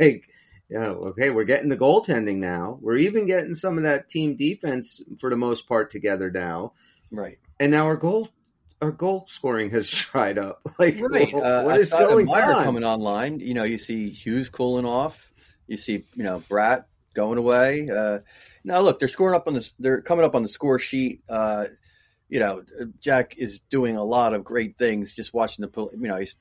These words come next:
Speaker 2: getting tune-, turnovers in his favor. He's, you know, putting shots on goal. So it's not like these guys are completely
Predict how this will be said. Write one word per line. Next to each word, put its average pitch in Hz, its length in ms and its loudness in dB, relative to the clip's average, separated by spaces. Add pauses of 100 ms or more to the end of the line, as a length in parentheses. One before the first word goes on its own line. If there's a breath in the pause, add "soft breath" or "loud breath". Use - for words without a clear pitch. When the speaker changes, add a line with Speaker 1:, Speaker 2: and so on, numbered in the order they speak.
(380)
Speaker 2:
getting - 300 -8
tune-, 131 260 0 (120)
turnovers 120 580 2
in 113 80 -6
his 104 100 -8
favor. 110 480 -2
He's, 98 300 -8
you 101 80 -14
know, 92 80 -18
putting - 220 -14
shots 120 280 0
on 107 140 -2
goal. 123 400 4 (460 soft breath)
So 151 160 0
it's 151 100 -2
not 180 160 0
like 127 140 4
these 117 160 -10
guys 104 260 -6
are 92 80 -16
completely 104 640 -10